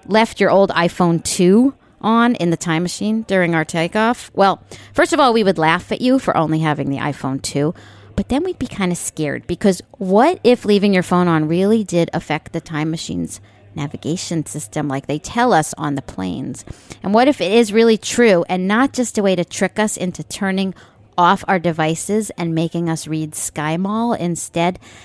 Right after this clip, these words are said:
and then buying a set of wrinkle-proof solar-powered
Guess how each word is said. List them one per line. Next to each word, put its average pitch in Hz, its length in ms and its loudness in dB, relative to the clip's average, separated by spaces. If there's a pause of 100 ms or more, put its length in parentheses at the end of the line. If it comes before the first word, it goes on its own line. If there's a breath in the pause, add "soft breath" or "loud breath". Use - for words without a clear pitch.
(180 loud breath)
and 185 160 2
then 175 160 2
buying 170 500 4
a 175 80 0
set 160 360 -2
of 165 160 -4
wrinkle-proof 170 680 -2
solar-powered 147 840 0